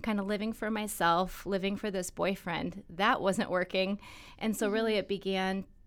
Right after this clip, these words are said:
Speaker 1: uh, this journey where I learned that my authority needed to be God. And, and it wasn't like, "Wow, he's my authority. He's, he's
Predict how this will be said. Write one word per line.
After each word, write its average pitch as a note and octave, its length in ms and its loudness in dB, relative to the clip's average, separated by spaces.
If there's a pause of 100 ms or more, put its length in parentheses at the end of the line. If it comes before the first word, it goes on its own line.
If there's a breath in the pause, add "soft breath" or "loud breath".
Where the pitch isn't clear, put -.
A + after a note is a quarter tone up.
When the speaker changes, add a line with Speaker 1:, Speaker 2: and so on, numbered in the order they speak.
(120)
Speaker 1:
uh, F3+ 120 -4
this E3+ 240 -4
journey F#3+ 500 -2
where F3 260 0
I F3 120 2
learned F3 460 -2
that - 120 -2
my G3 80 -2
authority A#3 540 0
needed F#3 260 -2
to F#3+ 80 -2
be E3+ 160 -2
God. E3+ 580 -6 (240)
And, F#3+ 440 0 (600 loud breath)
and A3+ 100 4
it - 100 2
wasn't A#3+ 360 6
like, G#3 300 2
"Wow, G3 380 6
he's G3 240 -2
my G#3 140 2
authority. G3 580 6
He's, F3 320 -2
he's F#3+ 320 -2